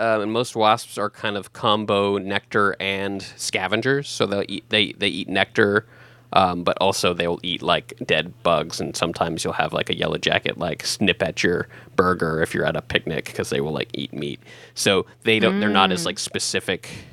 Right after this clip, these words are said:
Speaker 1: um, targeters of nectar sources. So sometimes you'll have some, some combos, but it's not, it's not quite as much overlap. And bees are, you know,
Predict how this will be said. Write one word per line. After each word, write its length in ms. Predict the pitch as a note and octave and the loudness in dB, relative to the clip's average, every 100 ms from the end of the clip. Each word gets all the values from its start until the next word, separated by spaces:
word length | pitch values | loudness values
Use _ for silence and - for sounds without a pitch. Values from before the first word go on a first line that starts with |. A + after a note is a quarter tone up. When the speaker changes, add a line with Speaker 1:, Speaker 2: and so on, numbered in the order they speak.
| - | -4
Speaker 1:
um, 380 | - G1+ - - - - | -2 -2 -4 -10 -16 -2
targeters 520 | - F2+ F2 E2 - | 2 2 0 -6 -4
of 120 | - | -4
nectar 360 | F#2 F2 - G#2 | -2 -2 0 0
sources. 480 | - A2 - C3 - - - | 4 2 2 -6 -10 -20 -10
So 120 | - | -4
sometimes 460 | - A#2+ A#2 C3+ B2+ | 2 2 4 2 2
you'll 100 | C3 | 2
have 140 | B2 | 2
some, 160 | C3+ A#2+ _ - | 2 -4 _ -12
some 180 | - | -8
combos, 400 | A#2+ C3 B2 C3 - | 0 2 4 4 2
but 160 | G2 | -2
it's 120 | F2 - | -2 -4
not, 220 | E2 - - | -6 -6 -8
it's 100 | - | -4
not 200 | F#2+ - | -4 0
quite 240 | - D2 | 0 0
as 120 | - | -4
much 140 | - - | -4 -4
overlap. 300 | - - - | -2 -4 -4
And 100 | F#2 | -4
bees 240 | E2+ - | -4 -2
are, 60 | D#2+ | -4
you 100 | |
know, 120 | C#2 | -4